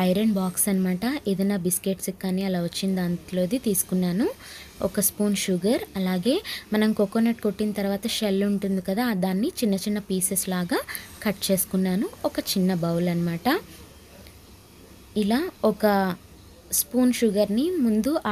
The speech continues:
ఐరన్ బాక్స్ అడుగున వేసేసుకోవాలి. తర్వాత ఈ కట్ చేసుకున్న షెల్ పీసెస్ని అలా పేర్చుకోవాలి. ఇప్పుడు దీనిపైన ఆ ఒక స్పూన్ షుగర్ని వేసేసుకోవాలి. మనకి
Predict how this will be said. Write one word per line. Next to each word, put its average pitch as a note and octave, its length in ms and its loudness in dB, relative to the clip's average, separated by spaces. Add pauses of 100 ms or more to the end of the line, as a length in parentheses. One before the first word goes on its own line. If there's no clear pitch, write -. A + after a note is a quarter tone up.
(120)
ఐరన్ G#3+ 260 2
బాక్స్ G3+ 280 -4
అడుగున F#3 300 0 (120)
వేసేసుకోవాలి. F#3+ 840 -2 (440)
తర్వాత G#3+ 340 2 (200)
ఈ A#3+ 40 2 (140)
కట్ F#3+ 140 0 (100)
చేసుకున్న G#3+ 600 -2
షెల్ G3 260 2 (100)
పీసెస్ని G#3+ 600 0 (1600)
అలా G3 140 0 (200)
పేర్చుకోవాలి. G#3 760 2 (480)
ఇప్పుడు C4+ 300 2
దీనిపైన G3+ 460 2 (360)
ఆ A3+ 40 0 (140)
ఒక G3+ 200 -4
స్పూన్ G3 340 0
షుగర్ని G3 520 0
వేసేసుకోవాలి. F#3+ 840 0 (1120)
మనకి G3+ 260 0